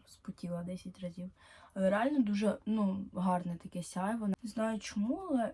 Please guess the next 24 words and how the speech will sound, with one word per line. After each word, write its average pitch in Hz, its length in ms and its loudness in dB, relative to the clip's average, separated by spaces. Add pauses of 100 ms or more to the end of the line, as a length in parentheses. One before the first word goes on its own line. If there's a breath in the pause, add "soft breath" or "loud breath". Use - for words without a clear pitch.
в 202 40 0
мене 208 220 2
знов 202 260 -2
почались 202 580 -6
висипання. 196 720 -6 (200)
Хоча 202 960 2
вони 190 640 0 (340)
вже 196 200 0
були 185 260 2
доволі 185 500 0
надовго 185 580 -2
так 180 280 -8
пропали. 226 720 -2 (260 soft breath)
Такі 202 240 -6
сильні 202 460 2
в 196 40 4
мене 190 260 2
тільки 190 420 -2 (360)
з-, 180 140 -8
позалишалися 185 920 0
просто 180 380 -4
шрами 180 460 -4
від 247 200 -4
висипань. 277 520 -8